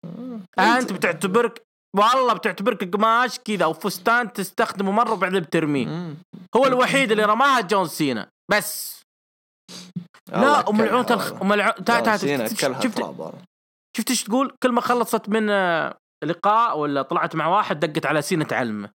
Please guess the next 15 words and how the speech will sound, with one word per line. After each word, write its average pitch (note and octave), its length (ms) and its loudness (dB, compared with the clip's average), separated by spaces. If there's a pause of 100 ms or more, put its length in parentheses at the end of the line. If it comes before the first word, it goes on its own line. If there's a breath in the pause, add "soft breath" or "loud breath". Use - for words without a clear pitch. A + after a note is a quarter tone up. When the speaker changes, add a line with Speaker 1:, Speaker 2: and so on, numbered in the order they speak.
(200)
Speaker 1:
<laughs> D#4+ 400 -8 (1040)
Speaker 2:
فاهم A#3+ 300 2
أنت G#3+ 140 -6
وش G3 120 -2
الحركة G#3 440 2
ذي؟ G3+ 220 -2
إنه F#3+ 80 2
Speaker 1:
مريضة، F#3 240 -2
Speaker 2:
يا - 60 0
Speaker 1:
إيه. D#3 80 4
Speaker 2:
أحمد، E3+ 400 -4 (420)
إيه A3+ 360 2
إنه C4 320 0 (240)
ارجع F3 380 2
لي. G2 140 -8